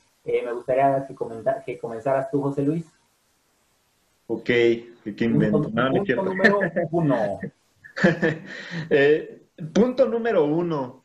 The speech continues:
Speaker 2: que nos apalanquemos de un sistema. Sobre todo si es nuestro primer emprendimiento, eh, pues ¿para qué perder tanto tiempo, energía, dinero, sudor, lágrima, <laughs> este,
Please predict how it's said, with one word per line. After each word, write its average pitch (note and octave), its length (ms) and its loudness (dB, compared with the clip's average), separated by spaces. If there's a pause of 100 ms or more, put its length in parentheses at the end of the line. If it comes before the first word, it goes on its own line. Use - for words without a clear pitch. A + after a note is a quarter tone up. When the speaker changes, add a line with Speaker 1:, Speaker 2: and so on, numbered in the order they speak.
(120)
Speaker 2:
que C3 680 0
nos C#3+ 200 0
apalanquemos F#3+ 1400 -2
de A#2+ 580 2
un D#3 300 2
sistema. C3 640 -2 (400)
Sobre D3+ 340 2
todo G3 440 -2
si D3+ 140 -2
es D#3 120 4
nuestro E3 280 -2
primer C3 280 -2
emprendimiento, A#2+ 1000 -2 (320)
eh, A2+ 460 0
pues C3+ 160 0
¿para C#3+ 300 -4
qué F3 140 -2
perder F3 580 0
tanto E3 380 -6
tiempo, D3+ 340 2
energía, A#2 680 2
dinero, A#2 600 2
sudor, A#2 640 2
lágrima, A#2+ 540 -2 (160)
<laughs> F#3 500 0
este, A2+ 760 -2